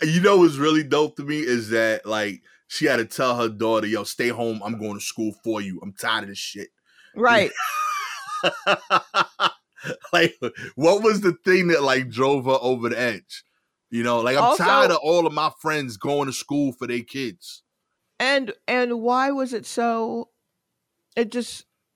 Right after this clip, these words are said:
Speaker 2: like, I wonder what happened that made it such a, a bee in her bonnet that she was like, "I'm going to dye my hair."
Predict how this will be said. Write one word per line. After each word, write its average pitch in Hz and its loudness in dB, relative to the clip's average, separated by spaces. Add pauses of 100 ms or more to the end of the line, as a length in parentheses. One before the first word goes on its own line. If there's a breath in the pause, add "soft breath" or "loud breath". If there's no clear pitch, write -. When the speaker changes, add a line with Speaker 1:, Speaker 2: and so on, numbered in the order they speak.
(760)
Speaker 2:
like, 202 0
I 220 4
wonder 226 2
what 185 0
happened 180 0
that 151 -4
made 170 2
it - 0
such - -4
a, 147 2 (140)
a 165 2
bee 185 2
in 180 0
her 165 2
bonnet 156 0
that 135 -2
she 170 -4
was 139 -4
like, 127 -2
"I'm 240 2
going 147 2
to 175 -2
dye 147 2
my 165 0
hair." 151 -2